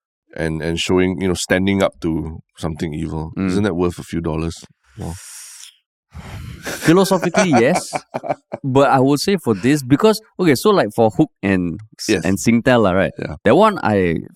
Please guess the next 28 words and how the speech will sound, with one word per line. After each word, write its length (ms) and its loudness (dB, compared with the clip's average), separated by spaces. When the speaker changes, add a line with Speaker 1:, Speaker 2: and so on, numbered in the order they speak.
Speaker 2:
I, 240 4
I 140 0
resist, 640 0
lah. 80 -6
Speaker 1:
But, 160 6
uh, 160 2
okay. 240 2
Speaker 2:
So 140 0
that 120 4
one 160 2
Speaker 1:
Yeah. 80 0
Speaker 2:
I 40 4
was 160 4
affected, 280 -4
Speaker 1:
Singtel 280 4
Speaker 2:
but 40 4
Speaker 1:
is, 260 -2
uh, 80 0
but, 280 2
but 140 2
okay, 120 -2
Singtel 380 2
is 80 2
one 140 6
of 40 0
the, 160 0
is 160 -2
a 240 2